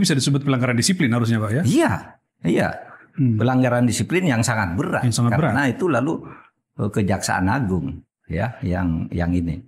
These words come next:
Speaker 1: Sementara polisi kemarin, maaf saya potong, Pak, mengatakan
Speaker 2: Hmm.
Speaker 1: tidak ada pelanggaran, mau pidana tidak ada, disiplin tidak ada, bahkan pelanggaran etik pun katanya tidak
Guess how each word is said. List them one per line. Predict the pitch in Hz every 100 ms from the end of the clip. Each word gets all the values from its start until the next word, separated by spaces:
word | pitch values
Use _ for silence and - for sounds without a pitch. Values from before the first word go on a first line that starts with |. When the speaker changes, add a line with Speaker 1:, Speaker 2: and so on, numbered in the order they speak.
| - -
Speaker 1:
Sementara | - 143 151 180
polisi | 147 147 190
kemarin, | 156 151
maaf | 143 110
saya | 135
potong, | 131
Pak, | 127
mengatakan | 135 143 156 165 190 185 -
Speaker 2:
Hmm. | 208
Speaker 1:
tidak | 175 151 151
ada |
pelanggaran, | 156 156 170 214 156
mau | 120 123 120
pidana | 131 117 120 120 117
tidak | 123 110
ada, | 117 135 160 190
disiplin | 190 127 - 131 120 120
tidak | 120 107 110
ada, | 147
bahkan | 143 131 147
pelanggaran | 135 135 151
etik | 170 165 185
pun | 220
katanya | 165 156 170
tidak | 127